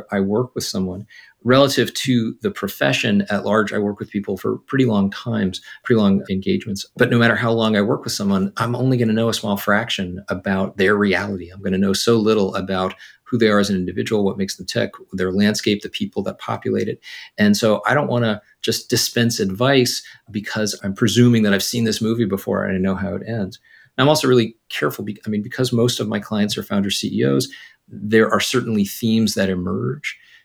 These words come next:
It would not be doing my client a service to say, "Well, I'm gonna be rigidly, you know, adherent to coaching as a methodology. I'm only gonna ask questions."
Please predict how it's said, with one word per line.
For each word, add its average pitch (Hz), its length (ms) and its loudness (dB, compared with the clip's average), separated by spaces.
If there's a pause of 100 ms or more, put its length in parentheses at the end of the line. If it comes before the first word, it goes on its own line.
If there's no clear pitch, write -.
It 113 60 0
would 117 100 4
not 131 220 2
be 120 100 4
doing 113 220 0
my 107 100 2
client 104 440 -2 (100)
a 101 80 -4
service 127 640 0
to 98 100 -8
say, 113 100 -2
"Well, 120 220 2
I'm 117 120 2
gonna 110 220 -2
be 104 300 -2
rigidly, 113 720 2 (280)
you 104 60 -4
know, 101 120 2
adherent 123 540 0
to 120 120 -6
coaching 113 320 -2
as 104 140 0
a 104 40 0
methodology. 107 600 2
I'm 98 120 0
only 107 200 0
gonna 107 100 0
ask 104 260 -6
questions." 107 520 -8